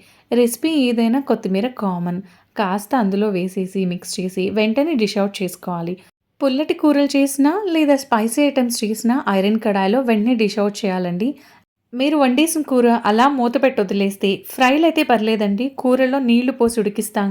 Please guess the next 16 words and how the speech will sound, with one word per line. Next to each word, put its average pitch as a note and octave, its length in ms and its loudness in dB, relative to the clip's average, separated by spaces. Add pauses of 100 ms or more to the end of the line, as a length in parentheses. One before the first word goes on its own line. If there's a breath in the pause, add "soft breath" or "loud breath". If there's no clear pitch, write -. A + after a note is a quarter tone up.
కదా, G3+ 200 -2 (460 loud breath)
అందులో B3+ 360 2
ఉన్న C4 160 0 (120)
ఇసుకలాగా C#4+ 580 0 (100)
దిగి A3+ 220 -2 (120)
తింటున్నప్పుడు A#3 600 0
కసు A3 300 -2
కసు G3 200 -2 (120)
మంటుంది. F#3 380 -4 (380 loud breath)
అదే G#3+ 220 4 (160)
గోంగూర, B3+ 460 2 (500 loud breath)
చింతపండు C#4+ 600 0
పులుపు A#3+ 300 0
వేసినవైతే G#3+ 440 0 (120)
అస్సలు C4+ 420 -2
చేయకూడదని G3+ 560 0